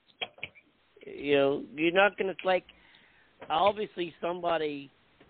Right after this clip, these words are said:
took heed on this last A E W show, they kinda slowed down a little bit. Some of the matches weren't so hurried and so rushed, you know, this time around. And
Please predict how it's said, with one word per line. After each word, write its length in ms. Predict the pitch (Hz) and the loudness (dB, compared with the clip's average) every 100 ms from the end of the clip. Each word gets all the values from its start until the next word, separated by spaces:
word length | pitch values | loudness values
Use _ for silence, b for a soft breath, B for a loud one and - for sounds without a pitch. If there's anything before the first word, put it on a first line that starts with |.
| - | -6
took 120 | 190 - - | 2 2 4
heed 540 | 190 185 170 147 139 120 - - - - | 2 2 0 -4 -4 -8 -10 -16 -6 4
on 200 | 143 139 | 6 6
this 120 | 156 - | 4 6
last 300 | 160 156 - | 6 6 4
A 100 | 151 160 | -2 -2
E 80 | 143 | -2
W 320 | 151 139 139 - | -2 -4 -6 -4
show, 420 | 170 156 135 131 - _ - 359 - _ _ _ _ _ _ _ _ - - - | 0 0 -2 -6 -10 _ -16 -16 -18 _ _ _ _ _ _ _ _ -18 -18 -4
they 140 | 151 151 | 2 2
kinda 340 | - 180 180 151 | 4 4 4 4
slowed 280 | 202 180 160 | 4 4 6
down 300 | 180 196 190 | 4 4 4
a 40 | |
little 220 | 156 147 | 4 4
bit. 160 | 135 127 - | 4 0 2
Some 140 | 160 | 2
of 60 | 165 | 4
the 60 | 160 | 4
matches 460 | 160 160 - 151 | 2 0 -2 -8
weren't 260 | 147 160 147 - | -6 -8 -8 -6
so 160 | 156 | -4
hurried 440 | 123 170 180 147 127 | 0 0 2 -2 -6
and 120 | 120 - | -10 -6
so 140 | 139 | -6
rushed, 340 | 131 165 156 - - - _ - - - - - _ - - - - - | -2 0 0 -2 -18 -20 _ -20 -20 -20 -20 -20 _ -12 -10 -10 -10 -10
you 100 | 135 | -6
know, 380 | 131 131 131 120 - - | -4 -2 -2 -6 -12 -6
this 120 | 147 135 | -4 -4
time 280 | - 156 131 | 2 4 4
around. 500 | 135 135 127 127 120 | 2 2 2 0 -2
And 240 | 117 113 | -4 -8